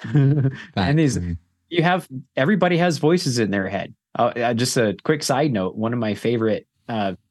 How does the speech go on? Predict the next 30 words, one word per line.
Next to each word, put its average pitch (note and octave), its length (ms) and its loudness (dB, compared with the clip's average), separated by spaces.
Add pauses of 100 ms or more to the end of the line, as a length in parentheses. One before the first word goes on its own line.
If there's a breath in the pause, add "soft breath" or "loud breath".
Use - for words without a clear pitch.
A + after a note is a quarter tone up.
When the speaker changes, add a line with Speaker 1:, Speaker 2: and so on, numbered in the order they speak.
Speaker 1:
things A#2+ 220 0
I G#2+ 80 2
like A2 200 0
to G#2 80 -4
recommend A#2 460 0
to - 60 -6
people G#2+ 340 -2
is F#2+ 160 0
a F#2+ 40 -6
video, A2 480 2 (520 loud breath)
uh, F#2+ 340 0 (200)
of G2+ 160 0
a, G2 400 0 (240)
of A2 100 0
a G#2 60 -2
talk B2 280 -4
by, F#2+ 260 -2 (260)
uh, G2 280 -4
P D#3 180 0
Z C3+ 200 0
Myers G#2 600 -2 (680)
called A#2 420 2 (260)
There B2 260 0
Are C3+ 140 2
No B2 180 2
Ghosts A#2 500 -2
in G#2 160 0
Your G2+ 160 0
Brain. G#2 540 -2 (300)
Speaker 2:
Mm. F#2 220 0